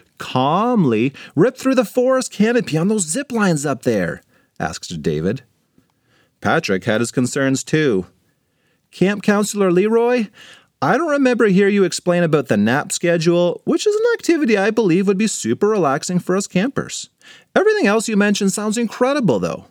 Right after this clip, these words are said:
I can't believe I've never signed up for camp before. And are the pillows allowed to go in the canoes?" Ho,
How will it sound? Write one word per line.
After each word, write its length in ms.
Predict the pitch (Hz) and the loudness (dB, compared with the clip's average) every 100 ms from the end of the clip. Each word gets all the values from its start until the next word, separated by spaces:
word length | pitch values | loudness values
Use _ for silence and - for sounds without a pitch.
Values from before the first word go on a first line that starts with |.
| _ _ - - | _ _ -20 -4
I 120 | 131 | -2
can't 280 | - 143 120 | 0 0 0
believe 240 | 135 156 175 | 0 0 2
I've 200 | 180 202 | 2 2
never 140 | 208 | 0
signed 340 | 202 240 233 | -2 -2 0
up 140 | 262 370 | 0 -2
for 140 | - | -6
camp 320 | 113 110 85 | -4 -4 -4
before. 480 | - 87 92 73 85 - _ _ _ - - _ - | -4 -6 -4 -6 -8 -16 _ _ _ -20 -20 _ -2
And 160 | 160 | 0
are 60 | 170 | 2
the 100 | 185 | 0
pillows 380 | - 339 392 381 | 0 0 0 -2
allowed 340 | 240 190 196 | -2 0 0
to 80 | 170 | 0
go 240 | 135 139 | 0 0
in 60 | 151 | 0
the 80 | 139 | 0
canoes?" 720 | 123 98 92 208 - - - _ _ _ _ _ _ _ _ _ _ - - | 0 0 0 -2 -4 -12 -16 _ _ _ _ _ _ _ _ _ _ -20 -8
Ho, 120 | - | -2